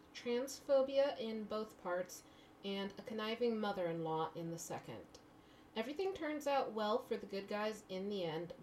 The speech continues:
but I have to apologize. Transphobia is one of our lines, and I completely lost track of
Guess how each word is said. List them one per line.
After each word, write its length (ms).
but 200
I 340
have 320
to 120
apologize. 920
Transphobia 880
is 380
one 180
of 120
our 220
lines, 680
and 420
I 280
completely 520
lost 360
track 260
of 60